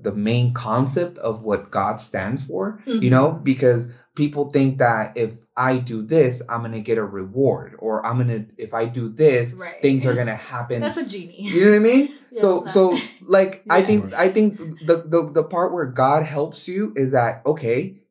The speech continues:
Speaker 1: he made me go through that and I survived. So that means that there's something better. So now I'm equipped with all this, uh, um, all these tools, all
Speaker 2: Yeah,
Speaker 1: these
Speaker 2: I
Speaker 1: things
Speaker 2: like
Speaker 1: that,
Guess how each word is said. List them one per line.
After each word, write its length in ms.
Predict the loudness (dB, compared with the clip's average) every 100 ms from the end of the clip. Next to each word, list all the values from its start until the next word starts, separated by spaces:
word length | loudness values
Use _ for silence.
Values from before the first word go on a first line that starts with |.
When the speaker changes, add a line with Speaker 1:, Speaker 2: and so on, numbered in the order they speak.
| _ _
Speaker 1:
he 520 | -20 -14 -12 -12 -14 -12
made 440 | -8 -2 -2 -2 -2
me 140 | -2
go 200 | 0 -2
through 180 | -2 -6
that 460 | -2 -2 -4 -10 _ -8
and 480 | -6 -4 -6 -10 -8
I 100 | -8
survived. 600 | -8 0 4 4 2 -8 -14 -4
So 120 | 0
that 160 | 2
means 240 | 2 0 -2
that 180 | -2 -2
there's 220 | -4 -4
something 460 | -6 -8 -10 -10
better. 500 | -4 2 2 0 -8 _ _
So 160 | -4
now 340 | 0 2 4 2
I'm 100 | -2
equipped 640 | -6 -4 2 2 2 _ _ -6
with 340 | 0 0 0 -4
all 240 | 0 2 2
this, 440 | 0 -2 -6 -12 _ _ _ -6
uh, 460 | -2 0 -2 -6 -14 _ -8
um, 520 | -6 -6 -10 -14 -18 _ _ 0
all 140 | 2
these 300 | 2 0 -6
tools, 480 | -8 -6 -2 -2 0
all 140 | 2 4
Speaker 2:
Yeah, 120 | 4
Speaker 1:
these 100 | 2
Speaker 2:
I 40 | 2
Speaker 1:
things 240 | 2 2
Speaker 2:
like 100 | 2
Speaker 1:
that, 360 | 2 2 0